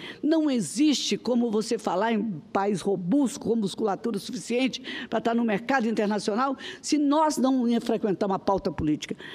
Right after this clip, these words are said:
A pauta política não é a demanda de quantos votos tem no momento de permitir ou não a continuidade de, de, de Michel Temer na presidência.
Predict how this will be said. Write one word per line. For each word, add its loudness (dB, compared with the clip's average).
A 0
pauta 0
política 0
não 2
é 2
a 0
demanda 2
de 0
quantos 0
votos 0
tem 2
no 2
momento 0
de 0
permitir 2
ou 2
não 2
a -2
continuidade 2
de, 2
de, -4
de 0
Michel 2
Temer 2
na 4
presidência. 0